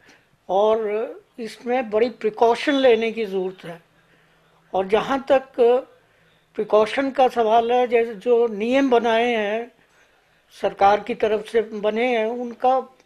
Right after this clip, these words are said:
दृढ़ता से पालन करना चाहिए, पूरी निष्ठा से उसका पालन करना चाहिए। आप कोशिश करें कि,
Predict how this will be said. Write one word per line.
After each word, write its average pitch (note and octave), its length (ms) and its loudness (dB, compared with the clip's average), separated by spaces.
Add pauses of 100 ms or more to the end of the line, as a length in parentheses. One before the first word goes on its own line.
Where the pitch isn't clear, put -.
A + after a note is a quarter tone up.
(160)
दृढ़ता G#3 420 2
से C#4 180 -2
पालन G3 380 -2
करना G3 360 -6
चाहिए, G#3 360 -6 (440)
पूरी A3+ 240 -6
निष्ठा G#3 460 2
से C4 160 -2
उसका G#3 300 -2
पालन G3 380 -4
करना G3+ 360 -6
चाहिए। A3+ 440 -4 (1160)
आप G#3+ 300 4 (440)
कोशिश G#3 440 -4
करें A#3 440 0
कि, A#3+ 520 -12